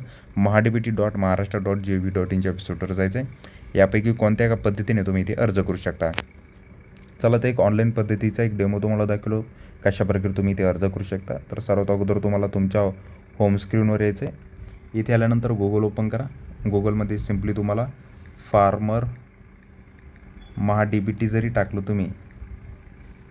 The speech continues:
एक नंबरलाच वेबसाईट दिसून जाईल तुम्हाला फार्मर स्कीम, याच्यावर तुम्ही क्लिक करा.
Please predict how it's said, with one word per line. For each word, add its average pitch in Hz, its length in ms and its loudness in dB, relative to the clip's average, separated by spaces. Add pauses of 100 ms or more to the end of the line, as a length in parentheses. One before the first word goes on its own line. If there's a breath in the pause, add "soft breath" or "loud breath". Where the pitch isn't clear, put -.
(200)
एक 104 160 0
नंबरलाच 104 420 2
वेबसाईट 101 320 -2
दिसून 101 260 -2
जाईल 98 200 -2
तुम्हाला 101 260 -6 (500)
फार्मर 104 360 4
स्कीम, 123 320 -4 (260)
याच्यावर 101 300 -2
तुम्ही 98 200 -2
क्लिक 98 380 -6
करा. 117 140 -2